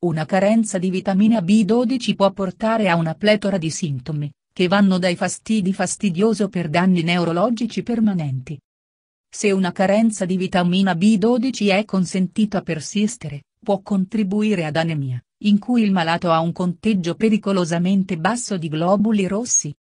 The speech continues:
Una carenza di vitamina B dodici può anche portare a problemi neurologici, anche se non si sta anche soffre di anemia. Incredibilmente,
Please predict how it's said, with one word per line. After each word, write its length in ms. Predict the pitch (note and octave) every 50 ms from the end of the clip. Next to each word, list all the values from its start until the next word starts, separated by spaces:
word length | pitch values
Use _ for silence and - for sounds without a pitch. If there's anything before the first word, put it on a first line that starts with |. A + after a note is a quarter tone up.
| _ _ _ _ _ _ _ _ _ _ _
Una 240 | - F3 D#3 D#3+ D#3+
carenza 540 | - - F#3+ F#3+ G3+ A3 A3+ A3+ G#3+ - F#3+
di 120 | F3 F#3+
vitamina 500 | F3+ F#3+ F#3 - F#3+ F#3 G#3+ A3 A#3+ A3+
B 220 | F3 E3 G#3 A3 A3+
dodici 520 | F3 A3 A#3+ B3+ A3 C4+ B3+ - C4+ B3
può 120 | B3 C4+
anche 320 | C4 C4+ D#4+ D#4 - C4+ B3
portare 560 | - G#3 G3+ G3+ - - G#3 G#3 G3+ F#3 F3
a 60 | D#3+
problemi 580 | - - E3 D#3+ D3+ D3 D#3+ E3+ F3+ F#3+ F3+ E3
neurologici, 840 | E3+ F3 F3+ E3+ E3+ E3 F3 F#3 A#3 A#3+ A3 B3 A3 - - - - _ _ _
anche 340 | - A3+ D#4+ F4 E4+ - C#4+
se 100 | - B3
non 160 | A3 G#3+ G#3+
si 160 | G3+ - G#3
sta 300 | F#3 - - - G#3 G#3
anche 340 | G3 G3 A#3+ C4 A#3+ - G3+
soffre 480 | F3+ - A3 A3 A3+ - - - F#3 E3+
di 120 | C#3+ D3
anemia. 360 | D3 C#3+ C#3+ C#3+ C3+ C3 B2 B2 - _ _ _ _ _ _ _ _ _ _ _ _
Incredibilmente, 1200 | _ - A3+ A3+ G#3+ G#3+ A3 G#3+ G3+ F#3 G3+ F3 F#3+ G3 F3+ E3+ D3 C3 B2 B2+ B2+ - - D3 C#3